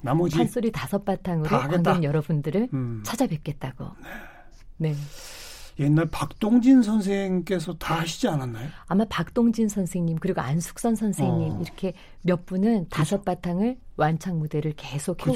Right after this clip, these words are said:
Speaker 2: 해오셨던 걸로 알고
Speaker 1: 그렇죠.
Speaker 2: 있어요. 네.
Speaker 1: 십 년 안에 나머지까지 전부 다.
Speaker 2: 네.
Speaker 1: 저도 응원하겠습니다.
Speaker 2: 아, 감사합니다.
Speaker 1: 근데 판소리, 그 소리, 그 득음의 경지에 간다, 막 그러고
Speaker 2: 네.
Speaker 1: 하고, 그러면 뭐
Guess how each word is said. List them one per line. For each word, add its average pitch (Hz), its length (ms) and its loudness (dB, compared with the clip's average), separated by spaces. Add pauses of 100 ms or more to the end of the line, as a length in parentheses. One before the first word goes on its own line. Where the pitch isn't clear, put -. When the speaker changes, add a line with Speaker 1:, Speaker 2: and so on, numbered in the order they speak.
(140)
Speaker 2:
해오셨던 151 240 -4
걸로 131 200 -10
알고 120 180 -12
Speaker 1:
그렇죠. 156 300 -4
Speaker 2:
있어요. 107 440 -8
네. 151 360 -2 (640)
Speaker 1:
십 - 260 -6
년 196 300 2
안에 160 340 4
나머지까지 147 680 0
전부 135 260 -4
다. 156 200 -2 (200)
Speaker 2:
네. 147 440 0 (280)
Speaker 1:
저도 139 400 -6
응원하겠습니다. 151 880 0
Speaker 2:
아, 180 140 2
감사합니다. 151 680 -2 (200)
Speaker 1:
근데 208 200 2
판소리, 226 640 4
그 165 120 0
소리, 220 640 2
그 156 140 -4
득음의 220 580 4
경지에 165 440 2
간다, 135 580 2
막 127 200 -4
그러고 160 240 2
Speaker 2:
네. 185 260 2
Speaker 1:
하고, 156 300 -4
그러면 165 400 2
뭐 143 200 0